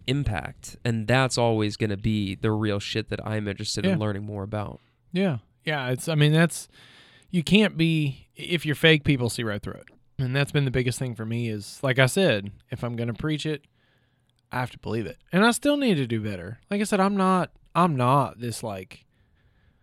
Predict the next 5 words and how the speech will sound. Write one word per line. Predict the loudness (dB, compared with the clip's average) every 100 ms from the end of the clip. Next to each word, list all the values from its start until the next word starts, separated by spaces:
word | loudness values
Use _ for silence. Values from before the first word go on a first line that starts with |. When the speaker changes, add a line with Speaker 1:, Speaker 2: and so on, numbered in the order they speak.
| _ _ _
Speaker 2:
rock | -4 -2 -2 -4
star | -6 -4 -2
dude, | 0 2 4 4 2 0 -6 -10 -18 -14
you |
know, | -14 -14